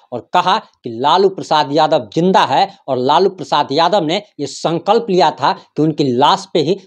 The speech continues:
झारखंड का निर्माण होगा। आज लालू प्रसाद यादव अपने संकल्प से पीछे हट चुके हैं। लालू प्रसाद यादव जिंदा हैं, लेकिन झारखंड बन गया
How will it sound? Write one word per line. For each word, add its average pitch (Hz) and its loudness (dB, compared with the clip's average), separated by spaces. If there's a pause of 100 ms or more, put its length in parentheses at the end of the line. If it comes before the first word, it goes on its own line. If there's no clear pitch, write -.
झारखंड 143 -2
का 190 2
निर्माण 160 0
होगा। 143 0 (200)
आज 127 -2
लालू 147 2
प्रसाद 175 -2
यादव 175 2 (200)
अपने 151 -2
संकल्प 175 -2
से 185 0 (280)
पीछे 196 0
हट 196 2
चुके 196 -2
हैं। 190 -4 (120)
लालू 160 2
प्रसाद 185 -2
यादव 185 0 (200)
जिंदा 196 0
हैं, 180 -4 (120)
लेकिन 214 0 (200)
झारखंड 151 -2
बन 196 -2
गया 180 2